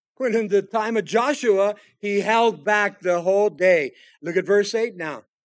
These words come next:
"And in that day," again, making back reference to that final day,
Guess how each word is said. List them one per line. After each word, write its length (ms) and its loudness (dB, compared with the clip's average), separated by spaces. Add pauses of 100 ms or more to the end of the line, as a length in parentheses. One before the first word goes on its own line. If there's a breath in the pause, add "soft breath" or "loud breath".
(340)
"And 140 -10
in 140 -8
that 280 -4
day," 160 4
again, 380 -4
making 400 -8
back 260 -6
reference 680 -4
to 100 -6
that 240 -8
final 400 -8
day, 420 -2